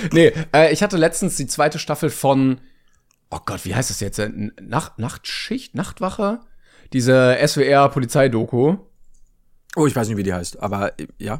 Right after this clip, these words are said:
Speaker 1: Jetzt muss ich mal gucken. Die ist sehr, sehr gut wirklich geworden. Nachtstreife, genau. Äh, und da
Speaker 2: Mhm.
Speaker 1: gab es in der zweiten Folge einen Fall, wo, ähm, der Kriminaldauerdienst zu einer Frau kam, weil da eine Leiche gefunden wurde und die schon sehr lange da lag.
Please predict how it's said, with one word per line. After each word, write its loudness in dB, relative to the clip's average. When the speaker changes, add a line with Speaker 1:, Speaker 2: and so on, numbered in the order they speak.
Speaker 1:
Jetzt -8
muss -6
ich -8
mal -4
gucken. -8
Die -4
ist -6
sehr, 0
sehr 2
gut -2
wirklich -8
geworden. -4
Nachtstreife, -4
genau. -6
Äh, 6
und 4
da 8
Speaker 2:
Mhm. -2
Speaker 1:
gab 6
es -2
in 0
der 0
zweiten -2
Folge 0
einen 0
Fall, 2
wo, 2
ähm, 4
der -2
Kriminaldauerdienst 2
zu -4
einer -2
Frau 0
kam, 0
weil 4
da 2
eine -2
Leiche 0
gefunden -4
wurde 2
und -2
die 2
schon 2
sehr 6
lange 4
da -8
lag. -10